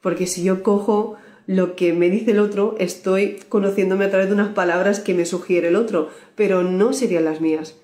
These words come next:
Entonces, el conocerse a través de una experiencia es lo que te vas a llevar.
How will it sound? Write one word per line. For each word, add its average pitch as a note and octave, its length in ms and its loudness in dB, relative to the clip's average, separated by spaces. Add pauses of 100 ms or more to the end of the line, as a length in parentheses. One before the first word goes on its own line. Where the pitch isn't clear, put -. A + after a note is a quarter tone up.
(280)
Entonces, G#3+ 500 -2
el F3 140 0
conocerse G3 920 -2
a D#3 120 -8
través E3+ 240 0
de F3 60 -4
una G3+ 100 0
experiencia F#3 760 -2 (280)
es G#3 180 -4
lo F#3+ 100 0
que F#3+ 120 -2
te F#3 100 -2
vas F3 240 -2
a F3+ 40 -2
llevar. E3+ 480 -2